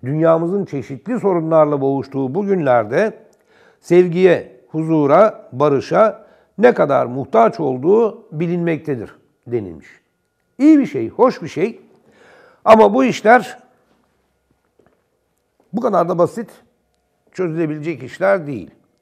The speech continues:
Bu işler emperyalist saldırı işleri. Emperyalist saldırılara karşı da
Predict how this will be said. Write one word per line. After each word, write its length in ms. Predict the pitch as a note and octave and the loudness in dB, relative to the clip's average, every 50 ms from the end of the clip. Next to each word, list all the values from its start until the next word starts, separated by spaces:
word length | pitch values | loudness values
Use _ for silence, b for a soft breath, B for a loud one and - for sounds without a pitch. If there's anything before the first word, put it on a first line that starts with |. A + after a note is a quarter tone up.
| _ _ _ _ _ _ _ _ _ _ _ _ - | _ _ _ _ _ _ _ _ _ _ _ _ -6
Bu 120 | D#3+ G3 | -4 -4
işler 340 | F3+ - - G#3 G#3+ F#3+ - | -4 -2 0 0 0 2 2
emperyalist 640 | D#3 D3 D3 D3 E3 D#3+ D3+ D#3 E3+ F3 F3+ - - | 0 -2 0 0 0 0 0 0 -2 -4 -6 -10 -8
saldırı 440 | - B2+ B2 B2 C3 D3 F#3 G#3+ | -4 -4 -2 -2 -2 -2 -4 -4
işleri. 500 | G#3 C#3 - - - G2+ F#2+ A2+ D#3 E3 - _ _ _ _ | -4 -8 -10 -10 -12 -10 -8 -8 -10 -12 -14 _ _ _ _
Emperyalist 680 | B2+ B2+ C3+ A#2 C#3 C#3+ C3+ C#3 D#3 E3+ G3 F#3 - | -8 -6 -6 -4 -2 -2 -2 -2 -2 -4 -4 -8 -8
saldırılara 640 | - - B2 A#2+ A#2 A#2 B2 C3 C3 D3+ F3+ G3+ F#3 | -4 -2 -2 -2 -2 -2 -6 -2 0 2 2 2 2
karşı 400 | - B2 G#2+ G2+ F2+ - - G2 | 2 0 0 0 -2 -6 -6 0
da 300 | B2+ F3+ G#3+ - - | 0 0 0 0 -4